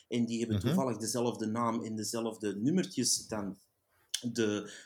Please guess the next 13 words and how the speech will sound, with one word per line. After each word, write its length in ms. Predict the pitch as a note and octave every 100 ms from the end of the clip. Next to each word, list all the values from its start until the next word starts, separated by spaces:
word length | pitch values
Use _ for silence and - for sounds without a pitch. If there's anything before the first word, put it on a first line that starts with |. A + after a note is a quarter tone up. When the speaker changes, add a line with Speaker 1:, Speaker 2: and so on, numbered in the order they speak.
| -
Speaker 1:
de 500 | - A2 G2 F#2 - - -
andere 440 | E3 F#3+ C#3 A2+
euro's 680 | B2+ B2 A2+ G#2+ G2+ - -
die 240 | - G#2
door 320 | A#2 G#2+ G#2+ G2
Speaker 2:
Mhm. 140 | A#2
Speaker 1:
de 120 | D3
commerciële 640 | G3 A#2 A2+ - C3 D#3 C#3
bankensysteem, 920 | D3+ E3 E3 D#3+ D#3+ D#3 - D#3+ E3
eh, 260 | D#3+ E3 D#3+
gaan. 280 | C#3 F3+ -
En 120 | A#2+
Speaker 2:
Ja. 160 | A2